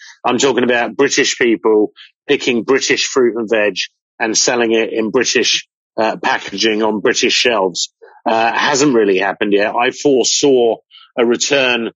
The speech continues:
to seasonal, uh, growth. You get Brussels sprouts for Christmas, raspberries in spring and strawberries in summer. We haven't seen that as much as I thought we would. We may, this inflation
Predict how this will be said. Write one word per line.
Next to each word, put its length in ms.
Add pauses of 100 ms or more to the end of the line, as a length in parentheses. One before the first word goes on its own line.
(220)
to 100
seasonal, 680 (200)
uh, 200
growth. 320
You 60
get 120
Brussels 320
sprouts 300
for 80
Christmas, 720 (260)
raspberries 560
in 320
spring 500
and 240
strawberries 460
in 140
summer. 320 (600)
We 140
haven't 220
seen 300
that 220
as 180
much 260
as 100
I 140
thought 260
we 100
would. 240
We 140
may, 300
this 220
inflation 560